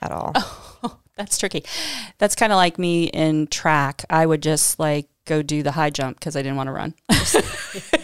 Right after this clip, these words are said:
Speaker 2: So <laughs> I was just, I wasn't good at the high jump either, but it was at least a soft landing. <laughs> So that's awesome. Those are great, really great stories.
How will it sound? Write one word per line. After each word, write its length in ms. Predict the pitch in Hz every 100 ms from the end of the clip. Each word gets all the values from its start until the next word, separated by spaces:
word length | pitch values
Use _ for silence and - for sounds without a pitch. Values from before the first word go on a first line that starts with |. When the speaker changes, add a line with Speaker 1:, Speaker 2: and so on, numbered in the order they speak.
| 277
Speaker 2:
So 220 | - - -
<laughs> 320 | 226 247 - 320 - 381 - - - - 554 -
I 120 | 294 202
was 80 |
just, 160 | 196 - - -
I 60 | 196
wasn't 240 | 202 185
good 80 | 170
at 80 | 151
the 60 |
high 120 | 151 139
jump 220 | 139 143
either, 200 | 160 -
but 260 | - 147 - _
it 180 | 170 -
was 200 | 160 165
at 80 | 170
least 200 | 165 156
a 40 |
soft 260 | 147 - -
landing. 400 | - - - 269 -
<laughs> 120 | 330 302 - _ 294
So 380 | 285 233 208 247 - - 262 233
that's 240 | 269 440 -
awesome. 360 | 277 - 196
Those 140 | 185 190
are 60 |
great, 400 | 185 175 - -
really 420 | - 190 208 196
great 240 | 185 156 -
stories. 440 | - 170 170 -